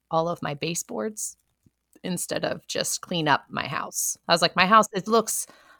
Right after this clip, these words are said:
a mess. I need to paint all these baseboards. They're all chipped." And so I was like, "That's what I need to do today instead of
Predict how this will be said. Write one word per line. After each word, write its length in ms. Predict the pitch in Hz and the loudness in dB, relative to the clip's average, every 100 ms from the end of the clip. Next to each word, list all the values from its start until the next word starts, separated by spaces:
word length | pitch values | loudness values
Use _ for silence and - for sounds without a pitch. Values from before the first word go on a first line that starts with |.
| - | 2
a 100 | 185 | 6
mess. 360 | 202 220 - - | 10 8 6 2
I 100 | 175 | 2
need 160 | 180 | 2
to 60 | 170 | 0
paint 360 | - 208 190 - | -2 0 0 4
all 160 | 175 | 4
these 160 | 165 156 | 4 0
baseboards. 560 | - 185 185 - - - | 0 0 0 -6 -8 -2
They're 120 | 156 | 2
all 140 | 151 139 | 2 2
chipped." 500 | - 175 - - - - _ _ - | 4 4 4 -6 -10 -16 _ _ -8
And 160 | 160 | -6
so 160 | - - | -2 0
I 80 | 139 | 0
was 140 | - | -2
like, 140 | 147 - | -4 4
"That's 280 | 151 151 | 4 4
what 120 | - 147 | -2 -2
I 40 | |
need 200 | 127 117 | -4 -6
to 80 | - | -12
do 340 | - - - - _ _ | -8 -8 -8 -10 _ _
today 500 | - 151 - - 165 _ _ | -2 0 0 0 -6 _ _
instead 520 | 156 160 - - 95 90 | -8 -6 -6 -2 -2 -2
of 480 | - - - - | -4 -6 -12 -18